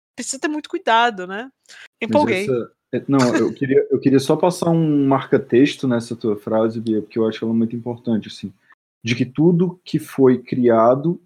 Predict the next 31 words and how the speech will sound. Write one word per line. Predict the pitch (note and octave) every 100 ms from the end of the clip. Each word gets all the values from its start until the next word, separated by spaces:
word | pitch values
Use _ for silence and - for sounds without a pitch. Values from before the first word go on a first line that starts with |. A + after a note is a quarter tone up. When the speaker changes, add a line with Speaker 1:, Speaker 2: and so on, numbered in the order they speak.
| _
Speaker 2:
um, | C3+ C3 B2+ A#2+
em | B2+
algum | A#2+ B2+
momento | E3+ D#3 D3+ D#3
foi | - C#3+
imaginação | C#3 C3 C3 B2+ - C3+
de | C3+
alguém, | C#3 C3+ G#2 F#2 _ _
né? | G2 G#2 A#2 A2+ -
Tudo | D3+ F3
que | E3+ F3+
é | E3
criado | D#3+ E3+ D3 D#3+ E3 D3+
é | C#3+
virtualizado | D3+ D3+ - D#3+ D#3 C#3 C3+ C#3+ D3
primeiro | D#3 D#3+ C#3 C#3
na | C#3+
imaginação. | C#3+ C#3+ C3+ C#3+ C#3+ B2+ G#2+ G2 _ _ _
E | C#3 C3+
a | C3+
gente | B2+ C3+ D3+ E3 - F3 F3 E3+ F3 _ _ -
coloca | D#3 D3 D3+ E3+ E3
a |
palavra | - D3+ C#3+ D3 C3+ C#3+ B2+ A2+ _ -
imaginação | D#3+ D#3+ D3 C#3+ C3+ A#2+ - D3 D#3+ -
ou | D3+ G3
na | F#3
música | D#3+ F3 E3+ - E3
do | C#3+ D3
John | C#3+ C3+ C3
Lennon | B2+ C3+ F3 G3 G#3